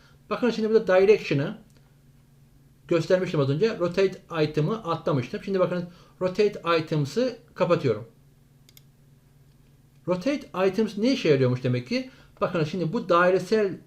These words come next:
şey etrafında, bir yol etrafında şuradaki kaynak objeyi çoğaltıp sıralayacağına göre, dizeceğine göre diyor ki sana, "Ben," diyor, "bu objeyi şuradaki daire etrafındaki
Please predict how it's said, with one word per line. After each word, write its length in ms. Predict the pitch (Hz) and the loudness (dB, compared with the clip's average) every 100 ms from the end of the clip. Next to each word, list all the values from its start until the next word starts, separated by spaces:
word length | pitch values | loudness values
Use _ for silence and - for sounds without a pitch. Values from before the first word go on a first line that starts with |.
| _ _ | _ _
şey 240 | - 190 170 | -4 2 2
etrafında, 600 | 151 139 127 131 120 143 | 4 2 2 0 0 0
bir 100 | 143 | 2
yol 240 | 170 190 | 4 2
etrafında 840 | 156 - 139 127 120 113 117 131 - - | 0 0 0 0 0 -4 -4 -8 -14 -20
şuradaki 420 | - 269 226 190 | -6 -2 -2 -2
kaynak 420 | - 180 190 240 233 - | -2 -2 0 -2 -2 0
objeyi 680 | 160 151 147 135 120 143 - - _ _ - | 2 2 2 2 2 -2 -6 -20 _ _ -14
çoğaltıp 640 | - 175 185 185 247 196 - | -2 2 4 4 0 -4 -8
sıralayacağına 680 | - 160 165 175 175 180 208 | 0 2 4 2 2 0 2
göre, 260 | 143 120 | 0 0
dizeceğine 520 | 135 156 156 175 214 | 0 0 0 0 2
göre 400 | 208 131 123 160 - - _ - | 2 2 2 0 -8 -20 _ -4
diyor 160 | 269 | -2
ki 80 | 247 | 0
sana, 360 | 170 151 165 - - - | 0 0 -2 -8 -10 -2
"Ben," 240 | 214 277 | 0 2
diyor, 140 | 202 165 | 2 0
"bu 400 | 147 254 - 160 | 2 -2 0 2
objeyi 340 | 160 131 135 120 | 2 2 0 0
şuradaki 640 | - - 226 160 131 120 | -2 -2 2 2 2 0
daire 360 | 135 147 156 | 2 4 6
etrafındaki 840 | 220 - 139 123 131 127 117 120 | 4 2 0 0 2 -2 -2 -6